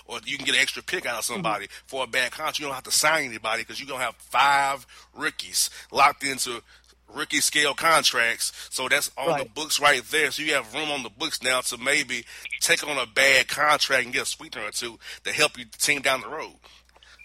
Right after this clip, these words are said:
Speaker 2: Yeah, for sure. And as we've seen out of the Hawks so far,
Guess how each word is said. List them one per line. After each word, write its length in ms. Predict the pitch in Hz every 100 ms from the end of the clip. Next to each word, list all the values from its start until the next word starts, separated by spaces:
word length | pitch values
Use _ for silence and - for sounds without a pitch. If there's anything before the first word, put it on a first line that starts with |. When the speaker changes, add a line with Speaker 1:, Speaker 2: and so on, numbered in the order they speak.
| - -
Speaker 2:
Yeah, 220 | 226 208
for 160 | - 196
sure. 280 | - 202 165
And 220 | 170 180 160
as 180 | 190 175
we've 140 | 180 -
seen 220 | 180 180
out 120 | 170
of 60 | 160
the 80 | 143
Hawks 300 | 160 170 - -
so 160 | 156 -
far, 300 | 160 160